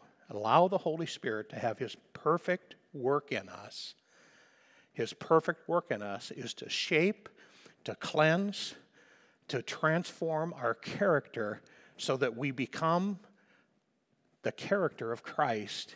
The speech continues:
in human flesh, is that our attitude is the same attitude that was in Christ Jesus when he laid down his rights as,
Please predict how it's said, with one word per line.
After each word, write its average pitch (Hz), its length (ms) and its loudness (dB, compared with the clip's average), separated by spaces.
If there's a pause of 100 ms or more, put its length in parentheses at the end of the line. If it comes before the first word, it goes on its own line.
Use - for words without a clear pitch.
(100)
in 117 120 -6
human 110 300 -10
flesh, - 560 -14 (680)
is 127 140 -4
that 123 140 2
our 120 120 0
attitude 151 840 4
is 127 180 -10
the 117 80 -10
same 160 420 -2
attitude 123 560 0
that 113 120 -6
was 117 180 -10
in 110 160 -6
Christ - 460 -4
Jesus - 640 -10 (840)
when 120 120 -4
he 120 160 -2
laid 139 420 6
down 165 240 2
his 127 200 -4
rights 110 800 -6 (1700)
as, 120 220 -6